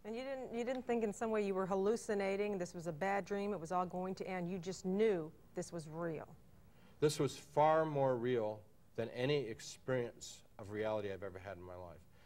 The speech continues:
Speaker 2: People can understand, this world is a dream compared to the afterlife. Now, people think,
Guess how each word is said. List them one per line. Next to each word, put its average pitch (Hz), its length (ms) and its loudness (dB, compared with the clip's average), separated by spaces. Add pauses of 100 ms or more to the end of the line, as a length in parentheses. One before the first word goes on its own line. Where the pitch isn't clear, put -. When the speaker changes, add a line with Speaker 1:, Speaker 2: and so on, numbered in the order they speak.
(120)
Speaker 2:
People 190 200 6
can 160 160 0
understand, 123 300 -2 (160)
this 190 300 4
world 139 320 8
is 110 160 -6
a - 20 -8
dream 117 400 -2 (540)
compared 123 400 0
to 120 100 -6
the 104 100 0
afterlife. 87 460 -8 (640)
Now, 120 80 0
people 147 260 2
think, 131 220 -2